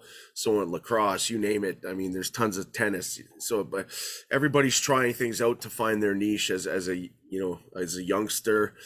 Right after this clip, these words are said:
And then as you grow older, you get into those high school days, you kinda start to sort things out, and obviously you gravitate to things that you're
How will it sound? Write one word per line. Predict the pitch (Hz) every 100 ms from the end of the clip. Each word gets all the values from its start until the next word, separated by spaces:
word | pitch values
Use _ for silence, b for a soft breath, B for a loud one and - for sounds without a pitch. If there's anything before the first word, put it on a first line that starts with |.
| B B
And | - 104
then | 110
as | 107 98
you | 98
grow | 82 104 101
older, | 101 101 98
you | 98
get | 87 98
into | 90 -
those | 92 82
high | 98 92
school | - 95 90
days, | 98 92 90
you | 87
kinda | - 104 87
start | 104 92
to | 90
sort | - 104 -
things | 101 95 90
out, | 95 104
and | 98
obviously | 78 98 101 - 95
you | 90
gravitate | - 92 95 - 104 87
to | 101
things | 87 98 95 85
that | 87 -
you're | 80